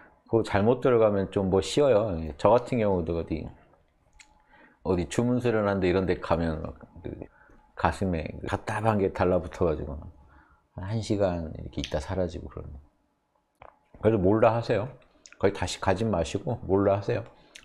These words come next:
나무 아미탑을 하면서 몸에서 빛이 나면서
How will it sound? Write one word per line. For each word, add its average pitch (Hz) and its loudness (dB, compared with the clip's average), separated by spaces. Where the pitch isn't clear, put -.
나무 110 4
아미탑을 117 4
하면서 110 6
몸에서 101 4
빛이 - -2
나면서 95 2